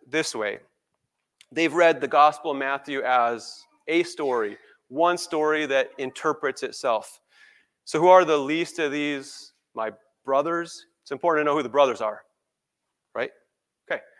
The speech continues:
In the Gospel of Matthew, I think it's around thirty-eight or thirty-nine times, the word brother shows up. About half of it, it literally means Jesus' brothers. Judas, James, Simon,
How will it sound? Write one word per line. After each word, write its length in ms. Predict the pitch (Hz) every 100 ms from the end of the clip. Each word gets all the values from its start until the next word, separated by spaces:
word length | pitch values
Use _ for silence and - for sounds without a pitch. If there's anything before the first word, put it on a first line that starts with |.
| _ _ _ _ _ _ _ _ -
In 140 | 185
the 80 | 208
Gospel 420 | 196 185 180 185
of 60 | 165
Matthew, 420 | 151 151 156 143
I 60 | 131
think 260 | - 202
it's 140 | 202 -
around 240 | 170 143
thirty-eight 400 | 156 151 151 147
or 40 | 139
thirty-nine 420 | 151 143 139 127
times, 240 | 143 131
the 80 | 135
word 240 | 139 123
brother 340 | 131 139 147 139
shows 280 | - 127 117
up. 220 | 110 -
About 240 | 143 151
half 300 | 160 165 175
of 100 | 175
it, 200 | 190 185
it 200 | 143 131
literally 420 | 135 180 196 185
means 360 | 170 156 151 139
Jesus' 420 | 143 143 135 139
brothers. 500 | 123 127 104 98 - - - - _ _ _ _ -
Judas, 580 | 143 139 135 - - - _ _
James, 480 | 135 127 127 123 -
Simon, 480 | - 139 123 107 98